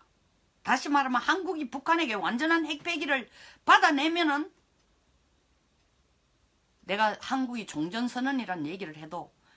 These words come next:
일단은 거기에 대해서 한번 이야기는 들어보겠다. 그러니까 일본 너무 걱정하지 마라. 그리고 일본 패싱이 아니다. 물론 무역 문제에 대해서는 내가 일본이나 호주나 뭐 브라질이나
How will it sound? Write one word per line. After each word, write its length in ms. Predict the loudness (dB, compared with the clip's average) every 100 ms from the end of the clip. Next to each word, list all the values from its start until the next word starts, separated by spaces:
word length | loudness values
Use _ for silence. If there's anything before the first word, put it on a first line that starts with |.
| _
일단은 480 | -10 0 2 2 -4
거기에 300 | -8 -8 -8
대해서 440 | -10 -10 -12 -12 -16 _ -12
한번 480 | -8 -8 -8 -8
이야기는 460 | 0 2 2 -2 -6
들어보겠다. 720 | -8 -12 -12 -16 -16 -16 -18 _ _ _ _ _
그러니까 380 | -6 -4 -4 -6 -8
일본 340 | -8 -6 -6
너무 180 | -6 -8
걱정하지 500 | -12 -12 -10 -10 -12
마라. 320 | -16 -18 -20 _ _ _ _ _ _ _ _ _ _
그리고 220 | -8 -6 -6
일본 380 | -6 -4 -4
패싱이 400 | -6 -10 -8 -10
아니다. 300 | -10 -14 -18 -20 _ _ -20 -8
물론 340 | 2 6 8 6 4
무역 420 | 0 2 2 0 -2
문제에 320 | -2 -2 0
대해서는 520 | -2 -2 -2 -2 -4 -20 -20 -10
내가 240 | -2 -2
일본이나 600 | -2 -4 -2 0 0 0
호주나 680 | -4 -4 -4 0 2 0 -4 -8
뭐 200 | -6 -6
브라질이나 840 | -2 -2 -2 -4 -4 -2 -2 -2